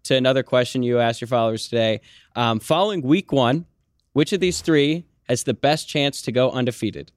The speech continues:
Number one, Oklahoma. Two, U S C. Three, Ohio State. So three good performances. Let's go to the first response here from Corey Oliver Hester. Corey says,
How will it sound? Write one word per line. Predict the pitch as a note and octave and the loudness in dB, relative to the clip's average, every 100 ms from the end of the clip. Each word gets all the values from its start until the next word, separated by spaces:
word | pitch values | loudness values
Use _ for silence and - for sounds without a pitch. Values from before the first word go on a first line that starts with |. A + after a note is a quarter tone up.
| _ _ _ _ | _ _ _ _
Number | A#2+ B2 | 0 2
one, | A#2 B2 C#3+ | 2 2 2
Oklahoma. | - D3 E3 D3+ A2+ A2 B2+ _ _ _ _ _ | 0 0 0 0 2 0 -2 _ _ _ _ _
Two, | - C#3+ C#3+ D3 | -2 2 2 2
U | C3+ C3 | 2 0
S | B2+ | 0
C. | - G#2 G2+ A2 _ _ _ _ _ | -2 -4 -4 -8 _ _ _ _ _
Three, | - B2 A#2+ B2 - _ - | 0 2 4 2 -4 _ -4
Ohio | A2+ A#2+ A2 G#2 | -2 0 0 -2
State. | - - G2 _ _ _ _ | -4 -6 -8 _ _ _ _
So | - A#2 G2+ G2 - _ _ _ | -4 -2 -2 -4 -12 _ _ _
three | - D3+ | -2 0
good | C#3+ D3+ | 0 -2
performances. | D3 - C#3 C#3 - C#3 | -4 -2 -2 -2 -4 -4
Let's | F3 | -2
go | - | -2
to | F3+ | 0
the | C3 | -2
first | - D#3 C#3+ | 0 0 0
response | B2+ - B2+ A#2 - | -8 -2 -2 -2 0
here | A#2+ A#2 A2+ _ _ | 0 0 -2 _ _
from | - A#2 | -6 -4
Corey | G#2 - D3 D3+ D3 | -4 0 2 4 2
Oliver | - A#2+ C#3 A#2+ A#2+ | 0 0 0 0 0
Hester. | A#2+ A2+ - G#2 G2 - _ _ _ _ _ | 0 -2 -2 -4 -4 -8 _ _ _ _ _
Corey | - F3+ F3+ | 0 2 2
says, | - D#3+ D3 C3+ | 2 4 4 0